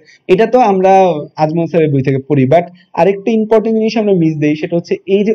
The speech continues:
অতিরিক্ত গ্লুকোজ, আমরা তো ভাত খাই এক plate, এই এক প্লেটে যা গ্লুকোজ হয়,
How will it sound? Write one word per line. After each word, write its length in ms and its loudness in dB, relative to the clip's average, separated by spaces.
অতিরিক্ত 500 0
গ্লুকোজ, 580 -2
আমরা 280 0
তো 140 2
ভাত 380 -2
খাই 220 0
এক 260 -2
plate, 200 0
এই 160 4
এক 200 0
প্লেটে 260 2
যা 200 2
গ্লুকোজ 440 2
হয়, 160 2